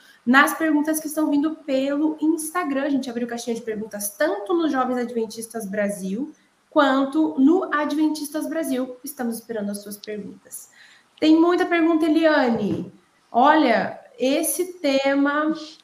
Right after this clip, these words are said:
eu sei que tem gente com pergunta escondida,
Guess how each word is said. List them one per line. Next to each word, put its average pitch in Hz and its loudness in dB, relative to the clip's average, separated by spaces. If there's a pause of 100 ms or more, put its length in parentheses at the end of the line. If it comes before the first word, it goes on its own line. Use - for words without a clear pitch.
eu 254 0
sei 294 -2
que - -10
tem 294 2
gente 277 0
com 277 -2
pergunta 269 -2
escondida, 254 -4